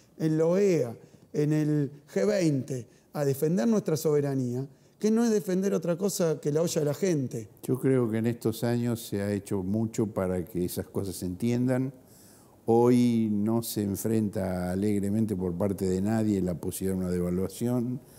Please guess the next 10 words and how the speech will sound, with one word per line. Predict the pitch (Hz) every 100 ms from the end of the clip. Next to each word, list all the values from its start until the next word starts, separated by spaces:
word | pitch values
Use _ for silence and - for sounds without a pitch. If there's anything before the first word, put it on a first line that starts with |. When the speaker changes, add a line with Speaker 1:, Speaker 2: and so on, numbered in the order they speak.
| - - - - -
Speaker 2:
Incluso | - 101 113 120 - 110
los | 98 90 -
que | - 87 87 85
recónditamente | 82 85 73 107 107 101 98 98 98 98
la | 92
desean | 92 92 - 113 104 92
se | 95
cuidan | 78 101 95 92
de | 87
decirlo. | 87 87 - 120 113 113 117